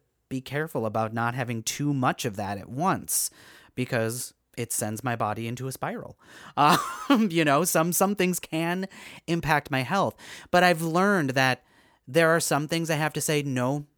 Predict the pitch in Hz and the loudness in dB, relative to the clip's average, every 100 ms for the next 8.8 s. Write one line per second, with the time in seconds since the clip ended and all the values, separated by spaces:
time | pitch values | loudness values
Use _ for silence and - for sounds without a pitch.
0 | - 131 135 - 170 127 107 107 131 _ | -6 -4 -4 -4 -2 -2 -2 -6 -10 _
1 | _ _ _ - 147 143 147 147 151 143 | _ _ _ -6 -4 -2 -2 -2 -4 -4
2 | 127 127 131 131 - _ _ _ - - | -4 -4 -2 -4 -6 _ _ _ -20 -20
3 | _ _ - 156 190 170 196 170 160 151 | _ _ -12 -8 -6 -4 -4 -4 -6 -6
4 | - - 131 104 78 _ _ _ _ - | -8 -6 -6 -6 -14 _ _ _ _ -4
5 | 151 175 208 - - 160 165 120 101 80 | -2 4 4 4 0 2 0 -2 -4 -8
6 | 69 52 107 - _ _ - 147 147 143 | -12 -16 -16 -18 _ _ -6 0 2 2
7 | 131 127 95 - - _ _ - 123 120 | 2 0 0 -8 -20 _ _ 0 2 2
8 | 151 - _ _ 139 135 - | -2 -8 _ _ 0 0 -2